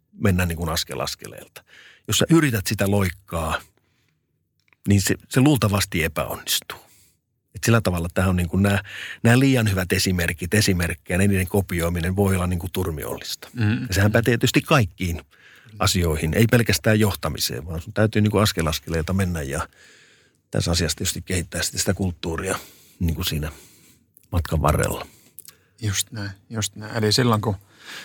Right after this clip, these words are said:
Speaker 2: silloin kun tota Ossi puhuu omassa twiitissään otantaperusteellisesta suomalaista tutkimuksesta, niin sit kannattaa kuunnella. <laughs>
Speaker 1: Totta kai, kyllä, kyllä.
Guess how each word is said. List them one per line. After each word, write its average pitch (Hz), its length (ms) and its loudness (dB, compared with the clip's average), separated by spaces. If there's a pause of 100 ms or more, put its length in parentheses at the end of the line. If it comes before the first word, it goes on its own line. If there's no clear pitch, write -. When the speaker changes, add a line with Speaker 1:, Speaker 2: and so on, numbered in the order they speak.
(120)
Speaker 2:
silloin 147 280 4
kun 120 100 2
tota 127 280 2
Ossi 131 280 2
puhuu 110 300 2
omassa 107 320 2
twiitissään 98 800 0
otantaperusteellisesta 98 1040 -2
suomalaista 98 540 0
tutkimuksesta, 104 600 -4
niin 90 60 0
sit - 120 -4
kannattaa 98 400 0
kuunnella. 90 460 -4 (180)
<laughs> - 100 -4 (2250)
Speaker 1:
Totta - 280 2
kai, 87 240 2 (160)
kyllä, 90 240 4
kyllä. - 220 2